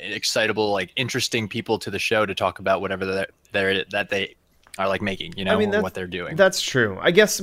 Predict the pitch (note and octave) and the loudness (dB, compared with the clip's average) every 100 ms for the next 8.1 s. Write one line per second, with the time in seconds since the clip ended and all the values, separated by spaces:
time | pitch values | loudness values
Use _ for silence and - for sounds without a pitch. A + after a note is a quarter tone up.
0 | F3+ D3+ - E3 C#3 C#3+ C3 C3+ B2 - | -6 -4 -2 0 2 4 4 2 0 -2
1 | B2 A#2+ C3+ D#3 D3 D#3 D#3+ E3 D#3+ D#3+ | -2 -2 0 0 0 0 2 2 0 0
2 | F3+ F3+ F3 - C3 B2 - B2 A#2 A2+ | 2 4 4 2 0 0 0 2 2 0
3 | - A#2 A2 G2+ - - A2+ G#2 G#2+ A2 | 2 4 4 0 -4 -8 -8 -4 -2 0
4 | D#3+ F#3 - F3 F3+ F3+ F#3+ G3+ G#3 - | 2 0 -2 0 2 2 2 0 -4 -14
5 | - - - _ - A2+ A2+ A2+ A2 A#2 | -20 -20 -20 _ -4 0 2 2 2 4
6 | A#2 G#2 - - G#2 F#2 - - G#2+ G#2 | 2 2 -4 -8 -14 -16 -18 -12 -6 -4
7 | F#2 G#2+ G2 F#2+ - _ _ - A2+ A#2+ | -2 -2 -4 -6 -12 _ _ -6 -2 0
8 | G#2 | 0